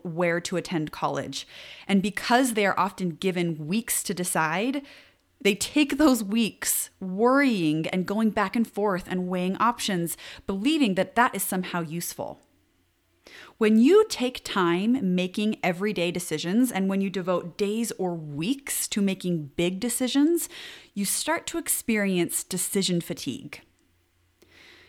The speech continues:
Decision fatigue is when your brain literally gets tired from simply making too many decisions or spinning in "I don't know" when you are trying to make a decision and yet you aren't taking action.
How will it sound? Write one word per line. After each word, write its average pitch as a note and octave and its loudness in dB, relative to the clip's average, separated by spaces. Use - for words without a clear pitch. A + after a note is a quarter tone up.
Decision C#4+ 0
fatigue B3 0
is F3+ -2
when G3 2
your F#3+ 0
brain A3 0
literally A3+ 0
gets G#3 -4
tired F#3+ 2
from F#3 -4
simply C4+ 4
making F#3+ 0
too B3+ 2
many A#3 4
decisions F#3+ 0
or G3+ 2
spinning A3+ 2
in F3+ 0
"I F3+ 0
don't F#3 0
know" E3 2
when F3 0
you F3+ 0
are E3 0
trying A3+ 2
to G#3+ -4
make F3+ 0
a E3 -4
decision D#3+ -2
and E3 -2
yet D#3+ -2
you D#3 -8
aren't D#3+ -2
taking D#3+ -2
action. - -8